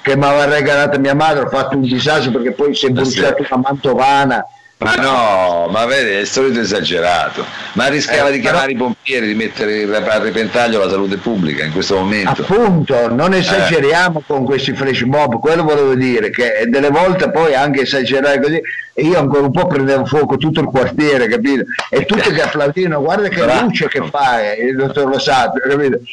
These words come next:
Speaker 1: Eh,
Speaker 2: Bravo,
Speaker 1: comunque,
Speaker 2: bravo.
Speaker 1: ho incendiato sta
Speaker 2: Come un
Speaker 1: serie di
Speaker 2: ragazzino.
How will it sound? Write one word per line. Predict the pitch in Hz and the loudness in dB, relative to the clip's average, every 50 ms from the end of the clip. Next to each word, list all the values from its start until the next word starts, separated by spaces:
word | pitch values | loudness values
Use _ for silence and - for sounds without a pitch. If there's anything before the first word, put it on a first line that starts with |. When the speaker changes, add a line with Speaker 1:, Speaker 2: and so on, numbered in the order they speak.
| - - - - | -10 -10 -8 -4
Speaker 1:
Eh, | - - 131 135 127 123 117 - - - | -2 2 2 2 2 2 0 -2 -4 -6
Speaker 2:
Bravo, | - - 95 185 180 196 | -4 -2 0 2 2 2
Speaker 1:
comunque, | 180 165 147 127 110 113 | 2 2 0 0 0 0
Speaker 2:
bravo. | - - 151 | 0 2 0
Speaker 1:
ho | 160 | 0
incendiato | 156 147 - 156 160 - 175 175 170 - 143 | 0 -2 -6 -8 -4 -2 0 0 0 0 -2
sta | 131 - 139 | -2 0 0
Speaker 2:
Come | 147 143 143 | 0 2 2
un | 139 | 2
Speaker 1:
serie | 135 139 190 202 196 | 2 2 2 2 2
di | 170 170 170 | 2 2 2
Speaker 2:
ragazzino. | - 120 101 90 80 73 | 0 0 -2 -4 -6 -8